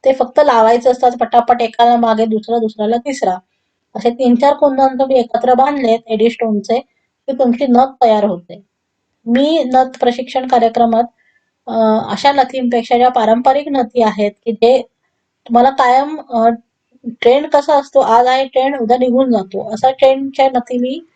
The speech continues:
टेक्निक दाखवते, की जेणेकरून तुम्ही त्या पण बनवू शकता. पण पारंपरिक नथी बांधणं हे टिकलीचं काम आहे आणि थोडंसं कौशल्याचं काम आहे. ते मी माझ्या ऑनलाइन आणि ऑफलाइन वर्कशॉपमध्ये शिकवत असते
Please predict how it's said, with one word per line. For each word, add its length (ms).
टेक्निक 320
दाखवते, 600
की 120
जेणेकरून 480
तुम्ही 240
त्या 120
पण 200
बनवू 260
शकता. 360
पण 120
पारंपरिक 600
नथी 320
बांधणं 400
हे 440
टिकलीचं 500
काम 300
आहे 80
आणि 180
थोडंसं 680
कौशल्याचं 600
काम 260
आहे. 100
ते 80
मी 120
माझ्या 420
ऑनलाइन 460
आणि 140
ऑफलाइन 340
वर्कशॉपमध्ये 600
शिकवत 360
असते 340